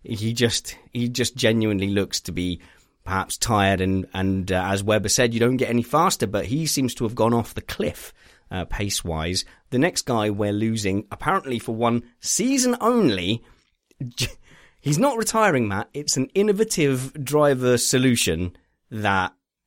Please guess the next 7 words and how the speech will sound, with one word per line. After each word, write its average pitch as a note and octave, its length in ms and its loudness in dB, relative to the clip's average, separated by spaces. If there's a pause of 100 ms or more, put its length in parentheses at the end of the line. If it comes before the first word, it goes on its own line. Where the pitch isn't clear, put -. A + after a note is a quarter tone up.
saves G#2 420 0
face, - 480 0
I F#2+ 100 -4
guess, F2 540 -2 (180)
for F#2 360 -2
Button F2 480 -4 (120)
somewhat. E2+ 580 -4